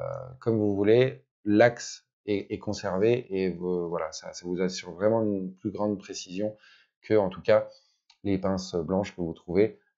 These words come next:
À l'heure actuelle, c'est le moment d'en profiter, elles sont à cinquante pour cent, c'est-à-dire qu'elles sont vendues dix euros cinquante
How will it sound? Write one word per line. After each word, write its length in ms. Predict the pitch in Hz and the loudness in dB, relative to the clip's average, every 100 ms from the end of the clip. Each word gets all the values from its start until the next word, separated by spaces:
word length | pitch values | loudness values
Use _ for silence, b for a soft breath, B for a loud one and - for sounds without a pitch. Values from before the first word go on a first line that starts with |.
| _ | _
À 100 | 110 | 8
l'heure 160 | 113 | 8
actuelle, 480 | 107 - - 117 110 | 8 2 4 6 6
c'est 160 | 92 98 | 2 -8
le 80 | 90 | -4
moment 240 | 95 95 | 0 0
d'en 100 | 92 | 0
profiter, 360 | - 85 92 120 | -4 -16 -2 0
elles 120 | 98 | 0
sont 140 | - | -4
à 60 | 90 | -14
cinquante 360 | - 95 98 | -12 -12 -10
pour 160 | 92 - | -12 -8
cent, 180 | 131 131 | -4 -4
c'est-à-dire 400 | 131 90 101 104 | -6 -4 -4 -4
qu'elles 180 | 98 92 | -10 -12
sont 260 | - 98 | -10 -10
vendues 340 | 95 90 92 107 | -4 -4 -2 -2
dix 300 | 90 123 123 | 0 2 4
euros 200 | 104 101 | 2 0
cinquante 520 | 101 92 110 101 | -4 -6 -4 -6